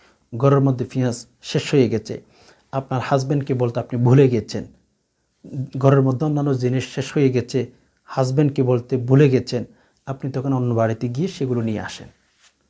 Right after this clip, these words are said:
যে বলেন যে, "বোন, আমার বাড়িতে আজকে এ-, একটা পেঁয়াজ নেই, একটু তেল নাই, আমার বাড়িতে যখন আনবে দিয়ে ফেলবে, একটু পেঁয়াজ, একটা পেঁয়াজ দাও, একটু তেল দাও।" এগুলো আমরা বলি শেষ হয়ে গেলে। অথচ আপনি,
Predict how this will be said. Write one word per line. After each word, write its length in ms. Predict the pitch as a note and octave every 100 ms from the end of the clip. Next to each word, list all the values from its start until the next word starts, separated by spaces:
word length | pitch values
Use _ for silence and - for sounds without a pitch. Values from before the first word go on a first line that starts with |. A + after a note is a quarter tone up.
| _ _
যে 100 | C#3
বলেন 300 | A2 A2 G#2+
যে, 100 | G#2+
"বোন, 160 | A2 D3
আমার 220 | B2 A2 G#2+
বাড়িতে 280 | G#2+ A2 A2+
আজকে 280 | - A#2
এ-, 40 | G#2+ -
একটা 240 | B2 - B2
পেঁয়াজ 240 | C3 B2 A#2+
নেই, 80 | C#3
একটু 120 | -
তেল 320 | C3+ B2+ A#2+
নাই, 160 | E3+ F3+ - _ _ _ _
আমার 120 | B2+
বাড়িতে 320 | A#2+ A#2+ A#2 B2+
যখন 220 | B2+ D#3+
আনবে 240 | C#3 B2+
দিয়ে 200 | A#2+ A2+
ফেলবে, 200 | G#2+ A#2+
একটু 220 | A#2+ - -
পেঁয়াজ, 300 | A#2+ A2 G2+ -
একটা 200 | A#2+ - A#2+
পেঁয়াজ 260 | B2+ A2 G#2
দাও, 120 | A#2
একটু 140 | -
তেল 260 | G#2 G2+ F#2+
দাও।" 180 | - - _ _ - - _ -
এগুলো 200 | A3 G#3
আমরা 160 | G3
বলি 380 | C#3+ C3+ B2 A#2
শেষ 300 | - D#3+ -
হয়ে 160 | C#3 G#2
গেলে। 180 | F#2+ - _ _ _ _ _ _ _ _ _ _ _
অথচ 320 | B2+ C3+ -
আপনি, 440 | A#2 - A#2 G#2+